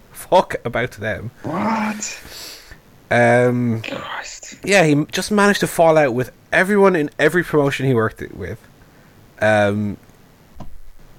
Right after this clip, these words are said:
Speaker 1: yeah, I mean, someone who, who, who, for all intents and purposes, had everything and still couldn't make it work.
Speaker 2: Mm.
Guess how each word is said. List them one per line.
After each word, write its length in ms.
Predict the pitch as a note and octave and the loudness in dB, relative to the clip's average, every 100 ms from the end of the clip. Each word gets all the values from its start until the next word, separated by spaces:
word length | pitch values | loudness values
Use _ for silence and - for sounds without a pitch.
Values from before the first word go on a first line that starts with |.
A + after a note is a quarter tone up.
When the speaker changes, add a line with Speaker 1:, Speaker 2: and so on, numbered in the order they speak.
| - _ _ - - | -20 _ _ -20 -6
Speaker 1:
yeah, 260 | D#3+ A#2+ A#2 | -2 -2 -2
I 80 | C3+ | 0
mean, 240 | C#3+ C#3+ C3+ - - | 2 2 0 -12 -16
someone 400 | - G3+ G#3 F#3+ | 2 4 4 4
who, 180 | F3+ D3+ D#3+ | 2 0 -2
who, 400 | B2 C#3+ C3 - | -2 -2 -2 -2
who, 180 | C#3+ | -2
for 160 | B2+ C3+ | 0 2
all 140 | D3 | 2
intents 280 | E3 E3 C#3 | 2 0 0
and 80 | C3+ | 0
purposes, 480 | C#3+ C3+ - A#2+ - - - - | 0 0 -4 -8 -8 -14 -20 -20
had 360 | - - D#3 F#3 | -10 2 4 6
everything 580 | F#3 D3+ A2+ G2 G2+ A2 _ - - - | 4 2 -4 -6 -8 -10 _ -20 -20 -8
and 220 | - A2+ A2+ | -2 -2 -2
still 760 | - - - D#3 D3 A#2+ A2 - _ _ _ _ _ - - - | -4 -4 -2 2 2 0 -8 -12 _ _ _ _ _ -20 -16 -4
couldn't 220 | D3+ B2 | -4 -2
make 160 | G#2 | -4
it 60 | - | -6
work. 220 | C2 G1+ - - - - - _ - _ _ - - _ | -14 -14 -20 -20 -20 -20 -20 _ -20 _ _ -20 -20 _
Speaker 2:
Mm. 120 | C3+ | -6